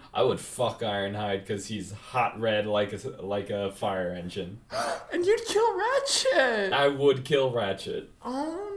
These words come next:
Speaker 2: no.
Speaker 1: But
Speaker 2: He's the medic. <laughs>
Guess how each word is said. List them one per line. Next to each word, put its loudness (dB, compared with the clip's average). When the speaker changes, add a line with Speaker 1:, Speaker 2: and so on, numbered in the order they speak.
Speaker 2:
no. -8
Speaker 1:
But 8
Speaker 2:
He's 2
the 2
medic. -2
<laughs> -6